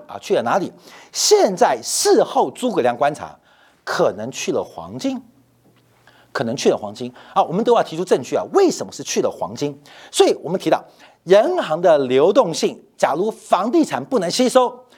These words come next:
那中国的物价膨胀在未来可见的一段时间内会高速成长。美联储的流动性，假如美国科技股不吸收，美国的通胀就会像去年以来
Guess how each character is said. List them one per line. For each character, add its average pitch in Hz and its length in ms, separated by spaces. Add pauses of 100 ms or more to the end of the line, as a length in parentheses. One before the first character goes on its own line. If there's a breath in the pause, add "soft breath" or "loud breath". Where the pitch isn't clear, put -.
(120)
那 127 220 (100)
中 247 380
国 120 260
的 127 160
物 185 240
价 - 160
膨 104 200
胀 - 200 (300 soft breath)
在 143 200 (120)
未 294 320
来 131 220
可 120 300
见 165 180
的 120 100
一 117 140
段 147 180
时 160 160
间 240 140
内 226 200 (240 soft breath)
会 107 240 (120)
高 175 300
速 131 240
成 104 180
长。 135 180 (680 loud breath)
美 220 320
联 254 360
储 214 300
的 208 160
流 185 300
动 208 280
性， 180 380
假 147 140
如 185 100
美 170 240
国 165 200
科 262 280
技 240 160
股 104 220
不 - 120
吸 233 140
收， 269 240 (480 soft breath)
美 139 300
国 131 220
的 180 100
通 196 180
胀 190 180 (100)
就 131 120
会 127 60
像 110 200
去 226 460
年 120 340
以 90 80
来 87 240